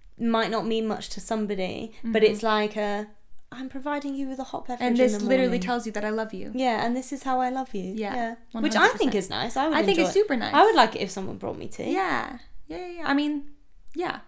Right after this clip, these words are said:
Speaker 2: No, I,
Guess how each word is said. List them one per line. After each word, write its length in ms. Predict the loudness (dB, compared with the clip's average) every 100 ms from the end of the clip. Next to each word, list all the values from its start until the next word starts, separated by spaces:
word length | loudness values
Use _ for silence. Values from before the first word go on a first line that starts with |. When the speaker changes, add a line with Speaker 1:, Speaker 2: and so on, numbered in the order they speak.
| -12 -12 -20 -16 -12 -12 -14 -20 -12 -12 -12 -20 -14 -12 -12 -16 -8 8
Speaker 2:
No, 160 | 10
I, 280 | 12 8